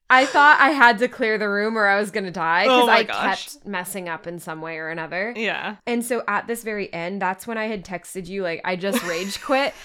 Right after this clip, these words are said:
Speaker 2: <laughs>
Speaker 1: because I had to restart that encounter
Speaker 2: Oh, so many times.
Speaker 1: so many times. So
Speaker 2: Mm-hmm.
Speaker 1: the other thing about the game is you can't save at any moment.
Speaker 2: Mm-hmm.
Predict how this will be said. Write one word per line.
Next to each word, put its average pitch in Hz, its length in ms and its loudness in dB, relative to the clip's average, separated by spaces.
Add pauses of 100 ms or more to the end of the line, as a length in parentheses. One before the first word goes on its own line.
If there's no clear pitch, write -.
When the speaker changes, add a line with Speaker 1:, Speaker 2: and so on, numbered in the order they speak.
Speaker 2:
<laughs> - 140 -20
Speaker 1:
because 262 240 2
I 262 140 8
had 285 240 4
to 320 100 -2
restart 214 880 -6
that 220 160 -2
encounter 190 640 -8
Speaker 2:
Oh, 269 180 -2
so 170 160 -6
many 156 220 -10
times. 151 260 -14
Speaker 1:
so 202 640 -2
many 190 320 -4
times. 175 500 -6
So 208 60 -8
Speaker 2:
Mm-hmm. 202 180 -4
Speaker 1:
the - 140 -2
other 285 180 0
thing 311 160 -6
about 214 220 -2
the 247 60 -8
game 170 440 -6
is 185 160 -8
you 214 100 -8
can't - 380 -10
save 180 340 -8
at - 120 -8
any 170 160 -10
moment. 160 500 -10
Speaker 2:
Mm-hmm. 190 400 -10